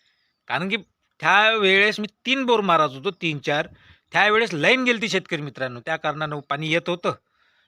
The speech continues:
पाणी वरतं वरतं येत होतं, तर त्या कारणानं राहून गेलं. तर पाणी तोडता नव्हतं येत, म्हणजे काही साधनच नव्हतं पाणी तोडाले. इंजन नाही आणलं होतं, पण इंजन काही तिथलं पाणी ओढत नव्हतं विहिरीतलं, उभं पाणी ओढत नाही इंजन.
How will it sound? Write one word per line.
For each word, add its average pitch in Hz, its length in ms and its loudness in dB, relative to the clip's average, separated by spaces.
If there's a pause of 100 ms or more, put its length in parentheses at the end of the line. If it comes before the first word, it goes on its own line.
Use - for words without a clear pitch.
(140)
पाणी 156 160 -6
वरतं 190 320 -2
वरतं 156 300 -4
येत 135 200 -8
होतं, 123 240 -16
तर 123 140 -20 (100)
त्या 131 100 -10
कारणानं 120 460 -14
राहून 147 260 -2
गेलं. 90 180 -12 (1400)
तर - 60 -20 (360)
पाणी 175 260 -2 (560)
तोडता 185 300 0
नव्हतं 190 240 0
येत, 175 120 0 (220)
म्हणजे 175 220 -6
काही 180 220 0
साधनच 175 480 0
नव्हतं 170 140 -4
पाणी 156 260 -4
तोडाले. 143 360 -2 (540)
इंजन 202 320 0
नाही 233 180 0
आणलं 214 260 2
होतं, 214 140 0
पण 202 180 -4
इंजन 208 280 -4
काही 208 180 -4
तिथलं 196 180 -12
पाणी 196 200 -8
ओढत 208 360 -4
नव्हतं 160 200 -12
विहिरीतलं, 135 440 -12 (120)
उभं 135 200 -10
पाणी 180 220 -2
ओढत 226 300 2
नाही 233 160 2
इंजन. 156 260 -4